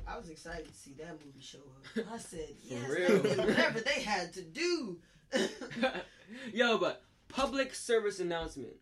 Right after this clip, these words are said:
Speaker 2: I don't know if it's a service announcement, but yo, anyone listening, if you're a Southern University student,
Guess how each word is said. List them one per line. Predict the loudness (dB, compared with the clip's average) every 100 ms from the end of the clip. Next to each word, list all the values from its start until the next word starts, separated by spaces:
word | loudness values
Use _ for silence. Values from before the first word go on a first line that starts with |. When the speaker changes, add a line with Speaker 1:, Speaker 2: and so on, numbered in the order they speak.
| -4
Speaker 2:
I |
don't | 0
know | 0
if |
it's | 0 -4
a |
service | -4 -4
announcement, | -8 -4
but | -2 4
yo, | 4 4 -4 -20 -20 -6 6
anyone | 8 8 8 6 6 6
listening, | 2 0 -4 -4 -8
if | -2
you're | 2 2
a | 0
Southern | -2 0 2 4 4
University | 4 2 0 -2 -2 -4
student, | -4 0 0 0